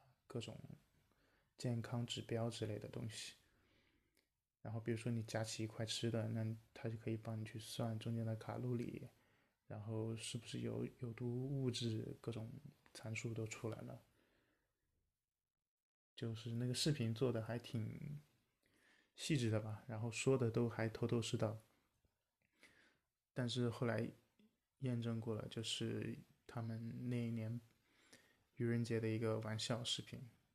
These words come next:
就是他们认真、特别认真的去做愚人节搞笑的这个事情，就会显得比较真。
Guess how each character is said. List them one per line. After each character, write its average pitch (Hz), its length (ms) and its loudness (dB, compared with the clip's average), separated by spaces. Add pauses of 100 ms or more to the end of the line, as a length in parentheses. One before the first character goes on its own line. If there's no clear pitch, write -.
(140)
就 123 100 -4
是 113 340 -4
他 131 100 -6
们 135 120 -2
认 143 160 4
真、 131 240 2 (180)
特 147 120 -2
别 139 100 2
认 143 160 4
真 127 140 4
的 135 100 4
去 113 140 0
做 113 320 0
愚 117 160 -4
人 113 180 0
节 110 140 0
搞 110 220 -6
笑 113 180 -2
的 113 100 -6
这 - 140 -12
个 120 80 -12
事 - 160 -6
情， - 180 -10 (1040)
就 117 100 -2
会 110 300 -2
显 110 340 -4
得 113 80 -2
比 113 140 -4
较 104 140 -2
真。 110 260 -4